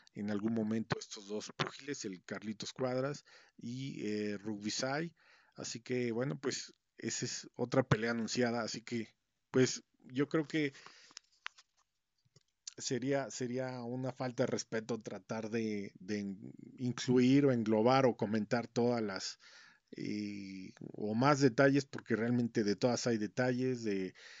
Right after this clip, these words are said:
am, de, de, de quiénes serán los rivales de los Chávez, de qué es lo que representa esta, esta última pelea de retiro. Eh, Chávez también tiene anunciado con Silva, si mal no recuerdo,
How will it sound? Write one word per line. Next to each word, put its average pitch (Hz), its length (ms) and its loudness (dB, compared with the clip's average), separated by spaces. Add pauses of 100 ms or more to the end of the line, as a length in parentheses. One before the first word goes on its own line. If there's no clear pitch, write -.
(240)
am, 95 1200 -6 (500)
de, 110 320 2
de, 101 260 -2
de 110 160 -4
quiénes 127 340 4
serán 117 260 4
los 117 140 6
rivales 110 420 6
de 104 80 2
los 98 160 0
Chávez, 127 540 8
de 113 120 2
qué - 140 4
es 113 60 8
lo 117 140 8
que 113 120 6
representa 104 640 2
esta, 101 480 2
esta 113 480 0
última 107 500 2
pelea 107 240 6
de 104 60 4
retiro. 131 720 4 (640)
Eh, 107 840 4 (340)
Chávez 165 420 12
también 143 380 12
tiene 151 220 8
anunciado 143 760 8
con 110 240 2
Silva, 151 560 6
si - 160 -2
mal 131 180 6
no 139 100 10
recuerdo, 135 600 6